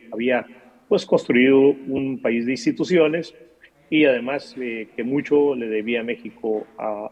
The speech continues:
a nuestra organización política. Eh, yo creo que políticamente hablando, el discurso de Donaldo, eh, fue un parteaguas en la vida política de, del partido, de México y, y, y de las políticas públicas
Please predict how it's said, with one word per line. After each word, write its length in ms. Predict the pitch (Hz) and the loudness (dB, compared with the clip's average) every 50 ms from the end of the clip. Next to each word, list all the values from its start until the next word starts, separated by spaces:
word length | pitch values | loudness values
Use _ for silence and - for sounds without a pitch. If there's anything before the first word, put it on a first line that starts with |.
| _ _ | _ _
a 80 | - 117 | -12 -10
nuestra 280 | 107 107 104 - - 110 | -8 -8 -8 -6 -6 -6
organización 460 | 101 107 110 101 120 123 101 127 120 | -4 -4 -4 0 0 2 2 2 2
política. 480 | - 147 135 135 143 - 131 - - - - - - _ - - - - _ _ _ _ _ | 4 2 2 2 2 0 -2 -4 -4 -8 -12 -16 -20 _ -20 -20 -20 -20 _ _ _ _ _
Eh, 840 | - 123 123 127 127 131 127 127 127 127 123 - - - - _ _ _ _ _ _ _ _ _ _ _ _ _ _ | -2 0 2 2 2 2 2 2 0 0 -2 -6 -10 -18 -20 _ _ _ _ _ _ _ _ _ _ _ _ _ _
yo 320 | 185 147 123 135 185 196 190 | -14 -6 0 0 0 2 2
creo 340 | 233 226 226 226 226 - - - | 2 4 4 4 4 2 0 -4
que 580 | - 160 151 147 143 135 131 127 123 123 - - - - _ _ _ _ _ _ _ | -2 0 2 4 4 2 2 0 -2 -6 -10 -18 -20 -20 _ _ _ _ _ _ _
políticamente 680 | - 135 139 147 - 233 - 202 151 151 170 190 - 180 | -6 -6 -6 -8 -10 -8 -6 -6 -6 -4 -6 -4 -2 -2
hablando, 540 | 143 127 123 117 117 117 123 135 160 - - - - _ - | -2 -2 -4 -4 -6 -6 -6 -6 -6 -6 -8 -12 -18 _ -6
el 120 | 143 127 | -4 -4
discurso 600 | 123 131 - - - 156 170 170 156 - 185 185 | -4 -4 -8 -6 -4 -2 -2 -2 -2 0 0 2
de 160 | 160 151 139 123 | 2 2 2 2
Donaldo, 760 | 117 117 110 120 127 135 143 143 156 180 185 196 247 - - _ _ _ _ _ _ _ _ _ _ _ _ | 2 0 0 0 -2 -2 -2 -2 -2 -4 -4 -6 -8 -12 -16 _ _ _ _ _ _ _ _ _ _ _ _
eh, 200 | - - 123 110 | -10 -8 -8 -6
fue 140 | - - 147 | 0 0 0
un 100 | 156 147 | 0 2
parteaguas 640 | - 170 165 165 - 170 175 180 143 131 123 - | 0 0 0 0 2 2 4 4 2 2 0 -2
en 80 | 127 113 | -4 -4
la 60 | 117 | -2
vida 200 | 117 127 127 139 | -2 -2 -2 -4
política 680 | 131 - 120 117 120 110 117 123 120 - 127 123 117 - - - - - | -4 -4 -4 -4 -4 -6 -8 -10 -8 -4 -2 -2 -2 -4 -8 -14 -18 -12
de, 640 | - 123 117 113 104 107 113 110 110 110 107 107 - 113 | -8 -8 -6 -6 -4 -2 -2 -2 0 0 -2 -2 -2 0
del 200 | 127 160 220 202 | 0 0 2 2
partido, 540 | - 139 120 - - 143 147 185 175 180 135 | 0 0 0 0 2 2 4 4 2 2 2
de 140 | 113 110 | 0 0
México 680 | 110 139 156 - - 180 - - - 202 196 202 196 180 | 0 -2 -2 -2 -4 -8 -8 -2 0 2 4 4 4 2
y, 300 | 143 127 117 113 - - | 2 0 0 -2 -4 -6
y, 600 | - 123 117 113 110 104 - - - - _ _ _ | -6 -6 -4 -4 -6 -8 -8 -12 -18 -20 _ _ _
y 80 | - 123 | 0 2
de 100 | 123 117 | 2 2
las 120 | 120 - | 0 -2
políticas 480 | - 127 120 127 123 127 - - 123 - | -4 -4 -4 -2 -4 -4 -4 -4 -4 -4
públicas 720 | - - 143 131 131 135 - - 131 120 - - - | -2 0 0 0 0 0 -2 0 -2 -2 -2 -4 -10